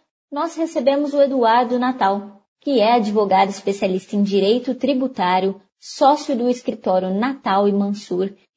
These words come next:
e membro da Academia Brasileira de Direito Tributário.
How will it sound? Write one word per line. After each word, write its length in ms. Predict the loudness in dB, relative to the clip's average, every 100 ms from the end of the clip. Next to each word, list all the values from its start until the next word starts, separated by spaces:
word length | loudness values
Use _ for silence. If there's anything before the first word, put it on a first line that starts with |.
| -4
e 100 | 0
membro 500 | 2 2 2 2 2
da 200 | 2 0
Academia 680 | 0 2 2 2 2 2
Brasileira 840 | 2 2 2 0 0 0 2 2 2
de 160 | 0 -6
Direito 560 | -4 0 2 0 -4
Tributário. 880 | -6 -4 -2 -2 -2 -2 -2 -4 -14